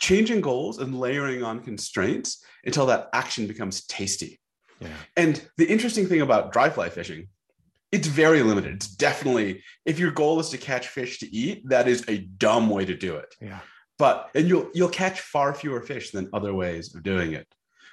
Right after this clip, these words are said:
Speaker 1: But if you engage in the activity, what you spend doing is, what it's like is you're walking down a river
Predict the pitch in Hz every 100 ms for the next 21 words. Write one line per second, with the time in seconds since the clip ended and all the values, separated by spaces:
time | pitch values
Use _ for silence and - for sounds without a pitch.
0 | _ - 143 - - 147 156 147 131 135
1 | 147 185 160 120 104 123 107 80 76 95
2 | 101 - 120 123 107 101 95 71 64 -
3 | - _ _ _ - 127 120 113 123 117
4 | 107 92 - 98 90 87 92 101 98 101
5 | 85 80 73